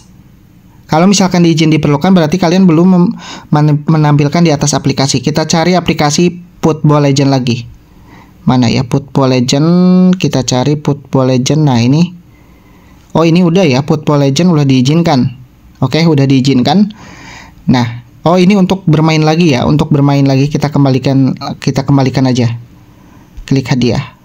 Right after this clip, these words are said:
Oke. Nah, di sini udah bertambah, guys. Udah bertambah ya. Dan di sini untuk cara bermainnya seperti itu. Jadi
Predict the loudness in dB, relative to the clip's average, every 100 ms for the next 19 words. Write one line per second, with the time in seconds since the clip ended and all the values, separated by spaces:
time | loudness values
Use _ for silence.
0 | -20 -6 -2 -2 -4 -12 -16 -20 -20 -12
1 | -4 -2 -2 -8 -20 -20 -6 -2 2 2
2 | 2 2 0 2 2 0 0 2 2 2
3 | -2 -4 -8 -8 -2 2 2 0 0 0
4 | 2 2 0 -6 -18 -6 -2 -2 -2 0
5 | 2 2 2 2 0 2 0 0 -8 -16
6 | -4 -2 -2 -2 -2 2 2 2 2 2
7 | 0 0 -2 0 -2 0 2 2 2 0